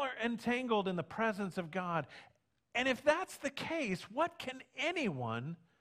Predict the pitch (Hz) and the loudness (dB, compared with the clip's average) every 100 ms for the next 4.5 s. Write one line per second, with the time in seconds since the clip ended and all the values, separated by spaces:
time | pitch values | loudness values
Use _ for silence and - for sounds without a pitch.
0 | _ _ _ 143 165 240 220 233 247 320 | _ _ _ -4 0 2 2 -2 -2 -2
1 | 320 - 127 92 90 _ _ _ _ _ | -2 -8 -8 -8 -12 _ _ _ _ _
2 | _ _ _ _ _ _ - 320 359 349 | _ _ _ _ _ _ -2 0 2 2
3 | 294 277 285 269 - 254 262 254 214 143 | 6 8 8 4 0 2 6 6 6 4
4 | 147 131 127 101 98 | -2 -4 -4 -4 -8